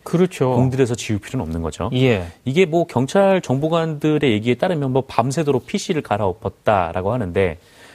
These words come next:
Speaker 2: 이렇게 시간과 노력을 들여서 굳이 이 파일을 지울 이유가 뭐였겠느냐, 네, 라는 점입니다.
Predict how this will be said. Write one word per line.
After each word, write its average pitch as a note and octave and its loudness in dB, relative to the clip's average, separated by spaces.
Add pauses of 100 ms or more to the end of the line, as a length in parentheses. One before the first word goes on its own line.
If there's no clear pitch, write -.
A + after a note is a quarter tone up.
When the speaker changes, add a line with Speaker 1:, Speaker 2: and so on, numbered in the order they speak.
(120)
Speaker 2:
이렇게 A#2+ 0
시간과 A#3+ 0
노력을 A#2 2
들여서 A2 0
굳이 A2+ -4
이 G2 -2
파일을 E3+ 0
지울 A2 -2
이유가 G2+ 0
뭐였겠느냐, F#2 0 (500)
네, F#2+ -2
라는 F#2+ 0
점입니다. E2+ -6